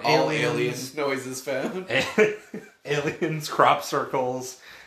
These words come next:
Speaker 2: uh, petroglyphs, and they randomly find Ezekiel's wheel in a book about aliens.
Speaker 1: <laughs>
Speaker 2: Huh.
Speaker 1: Weird.
Speaker 2: It's almost like that's important. Um, then they go to the Desert Botanical Garden,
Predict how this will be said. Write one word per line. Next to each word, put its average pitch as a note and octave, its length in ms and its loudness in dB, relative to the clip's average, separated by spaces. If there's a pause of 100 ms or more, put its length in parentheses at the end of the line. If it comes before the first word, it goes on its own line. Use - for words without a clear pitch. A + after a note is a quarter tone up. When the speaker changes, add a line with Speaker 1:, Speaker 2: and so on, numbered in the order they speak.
(100)
Speaker 2:
uh, A2 180 0
petroglyphs, B2+ 1000 0 (300)
and A#2 100 -10
they A2+ 80 -4
randomly C3+ 460 0
find C3 320 0
Ezekiel's B2 560 -4
wheel B2 500 -2
in B2 140 -2
a B2 40 0
book A#2 220 0
about A2+ 200 0
aliens. A#2 540 0
Speaker 1:
<laughs> - 40 -14 (460)
Speaker 2:
Huh. B2 460 0 (300)
Speaker 1:
Weird. C3+ 540 -4
Speaker 2:
It's B2+ 80 0
almost C3 260 0
like B2+ 160 -2
that's B2+ 180 -2
important. B2+ 500 -2 (460)
Um, G#2+ 520 -4 (720)
then D3 140 0
they D#3+ 100 4
go E3+ 140 4
to E3+ 80 2
the C3+ 100 -4
Desert C#3+ 380 -2
Botanical C#3+ 340 -6
Garden, A#2+ 460 0